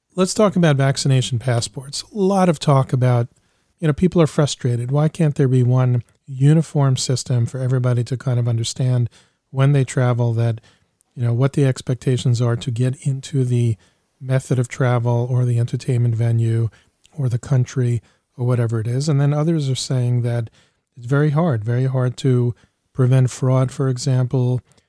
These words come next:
Different countries and different companies have different sets of rules and see things differently. What's your take on the concept of a reliable vaccine and widespread use of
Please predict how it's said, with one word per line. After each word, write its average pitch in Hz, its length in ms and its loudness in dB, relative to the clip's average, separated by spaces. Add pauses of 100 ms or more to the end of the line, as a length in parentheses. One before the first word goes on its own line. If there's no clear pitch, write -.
(160)
Different 131 340 2
countries 131 720 0
and 120 100 0
different 127 340 0
companies 123 640 0 (420)
have 123 120 -2
different 127 300 2
sets - 260 -2
of 120 160 -2
rules 127 340 2
and 120 120 2
see 135 160 -2
things 123 280 0
differently. 127 580 -2 (480)
What's 165 420 -6
your 143 140 2
take 131 380 -2
on 120 320 2
the 113 100 -4
concept - 580 -2
of 113 160 -2
a 110 220 -2 (380)
reliable 127 560 0
vaccine 123 580 -2
and 113 140 0
widespread 123 580 -2
use 127 320 0
of 113 260 -4